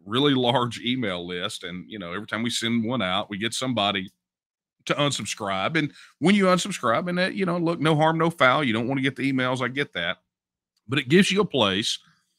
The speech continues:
to, uh, to, to put in, uh, your reason for unsubscribing. And, you know, I, man, I review everything, any kind of report I can get my hands on. I mean, I try to keep my finger on the pulse of the organization and, and understand what's going on from,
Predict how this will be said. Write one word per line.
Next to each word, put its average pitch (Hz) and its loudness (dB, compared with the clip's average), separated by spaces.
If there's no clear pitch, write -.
to, 143 4
uh, 127 6
to, 139 0
to - -6
put 190 0
in, 113 0
uh, 123 2
your 139 2
reason 160 2
for 139 -6
unsubscribing. 113 -2
And, 123 2
you 147 0
know, 151 2
I, 143 2
man, 135 2
I 135 6
review 127 2
everything, 104 -2
any 143 2
kind 151 0
of 143 -2
report 127 -2
I 123 0
can 113 -4
get 117 -4
my 113 -2
hands 113 -2
on. 110 -4
I 107 -4
mean, 107 -4
I 110 0
try - -4
to 120 -2
keep - -8
my 110 -2
finger 110 -6
on 101 -4
the 95 -6
pulse 101 -8
of 92 -10
the 90 -8
organization 95 -6
and, 117 -4
and 117 -2
understand 120 0
what's 117 -4
going 110 -2
on 104 -2
from, 101 -4